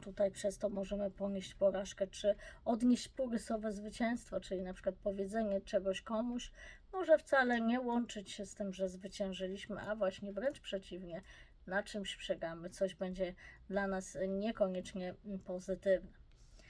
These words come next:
E, relacja ogniska domowego w karcie mocy, albo to wy będziecie ustawiać teraz bardzo mocno relację ogniska domowego, nadawać ton,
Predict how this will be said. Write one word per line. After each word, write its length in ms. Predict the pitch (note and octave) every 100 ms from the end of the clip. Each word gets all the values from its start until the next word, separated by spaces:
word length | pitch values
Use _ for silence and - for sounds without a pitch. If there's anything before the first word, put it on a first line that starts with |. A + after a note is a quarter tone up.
| - - - - - - - - - - - -
E, 640 | A3+ B3 A#3+ A#3 A3+ A#3 A3+
relacja 360 | C#4 D4+ - D4
ogniska 380 | D#4 C#4 C#4+
domowego 540 | C4+ C4 C4 D#4 E4+ D4
w 80 | -
karcie 520 | A#3+ A3+ - - G3+
mocy, 560 | G3+ A3+ D#4 - C4
albo 360 | G#3+ C#4 D#4+ D4
to 140 | A#3+
wy 280 | G#3+ A#3+ C4+
będziecie 640 | A3 A3 G#3 A3 G#3+ G#3+
ustawiać 800 | - D4 - - C#4 F#3 F#3 -
teraz 300 | - F3+ F#3
bardzo 360 | F#3+ G#3+ C4+ F4
mocno 400 | C4+ G#3+ G#3+ G3+
relację 560 | G3 G3 G3 G#3 G3
ogniska 400 | F#3+ G3 - G3+
domowego, 580 | F#3+ G3 F#3+ F3+ F#3 G#3
nadawać 580 | A#3 A3 G#3 G3 G3 -
ton, 240 | D4 D4+